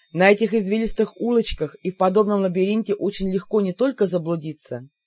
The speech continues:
но и нарваться на мастерски организованную засаду. Но не мог он, точно так же, как Бер, поверить в то, что совет легко сдастся и не совершит хотя бы одной попытки разобраться с наглыми чужаками.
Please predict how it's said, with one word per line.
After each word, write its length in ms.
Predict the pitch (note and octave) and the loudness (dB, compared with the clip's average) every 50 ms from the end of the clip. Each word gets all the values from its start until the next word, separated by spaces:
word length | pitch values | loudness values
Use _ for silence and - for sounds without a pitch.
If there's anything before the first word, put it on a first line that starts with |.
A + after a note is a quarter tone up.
| _ _ _ _ _ _ _ _ _ _ _ _ | _ _ _ _ _ _ _ _ _ _ _ _
но 180 | E3+ F#3 G#3+ | 0 2 4
и 60 | A#3+ A#3+ | 4 6
нарваться 440 | A#3+ A3+ G#3+ G3+ A3 A3+ - - | 6 4 6 6 6 4 4 0
на 140 | G#3 G3+ G3 | 0 0 2
мастерски 480 | F#3+ G3+ A3 A3 - A#3 G#3+ G3+ - G#3 | 2 2 0 0 -2 -4 -6 -2 0 0
организованную 680 | F#3+ F3 E3 F#3 F3+ F3+ D#3+ G3 G3 F#3+ F#3+ G3 F#3+ | 0 0 0 -2 -4 0 0 0 0 0 -2 -4 -2
засаду. 640 | F3+ F3 F#3 F3+ - - E3 D3+ D3+ C#3 C3 C3+ C#3 D3 _ _ _ _ _ _ _ _ _ _ _ _ _ _ _ _ _ _ _ _ _ _ _ | -2 -4 -4 -4 -4 -4 -4 -4 -6 -8 -12 -14 -16 -20 _ _ _ _ _ _ _ _ _ _ _ _ _ _ _ _ _ _ _ _ _ _ _
Но 160 | F3 G#3 A#3 | 2 4 4
не 160 | B3 C4 C#4+ | 6 6 6
мог 380 | C#4 C#4 C#4+ C#4 B3+ G#3+ - - | 6 8 8 8 8 8 4 0
он, 180 | D3 C#3+ D3 | -4 -4 -6
точно 340 | - - A#3 B3+ B3 - G#3 | 0 2 2 2 4 2 2
так 220 | F3 G#3+ G#3+ A3 G3 | 2 4 4 4 2
же, 80 | F#3 | 0
как 240 | F#3 - F#3 F3 D#3+ | -2 -2 -2 -2 -4
Бер, 300 | D3 F#3 A3 A#3 A#3+ A3+ - _ _ _ _ _ _ _ _ _ | -4 -2 -2 -2 -2 -6 -14 _ _ _ _ _ _ _ _ _
поверить 380 | F3+ F#3+ G3+ A3 A#3 A3+ F#3 - | 2 4 4 4 4 2 0 -6
в 100 | - - | -6 0
то, 160 | - A#3+ B3 | 2 2 2
что 200 | - - - F3+ | 2 0 -2 -2
совет 400 | - - F#3+ F#3+ G3 B3 B3+ - | 0 0 0 2 2 0 0 0
легко 320 | F#3+ G3+ G3 - G3+ A3 | -2 -4 -2 0 0 0
сдастся 640 | G3+ D3+ D3+ G3+ G#3+ A#3 G#3+ - - - - A#2 A#2+ - _ _ _ _ _ _ _ _ _ _ _ _ _ | 0 0 0 0 0 0 -2 -8 -12 -12 -12 -12 -12 -16 _ _ _ _ _ _ _ _ _ _ _ _ _
и 80 | - G3 | 0 2
не 120 | G#3 G#3+ | 2 2
совершит 480 | G3+ - G#3 G3+ G3 G3 - B3+ C4 - | 4 6 6 6 6 4 2 0 0 0
хотя 300 | G3 F#3 F3+ G#3 G3+ F#3+ | 0 0 2 2 0 2
бы 140 | F3+ G3 | 2 2
одной 280 | F#3+ F#3+ F3 A3 B3 A#3+ | 0 0 0 0 0 0
попытки 480 | - E3+ D#3+ - - G#3+ G#3 - - F#3 | 0 0 -2 0 -2 -4 -4 -2 -2 -2
разобраться 560 | E3+ E3 E3+ E3+ D#3+ D3+ F#3 G3 F#3+ - E3+ | -2 2 2 0 2 2 0 0 0 -4 -10
с 80 | - | -8
наглыми 380 | - E3 E3+ E3+ E3+ F3+ F3 E3 | -4 -2 -2 0 0 0 -2 -2
чужаками. 760 | E3 - - E3 D3+ D#3+ D#3+ - - D3+ C#3+ C#3+ C#3 C3+ | -6 -8 -8 -6 -6 -6 -6 -4 -6 -6 -6 -6 -8 -12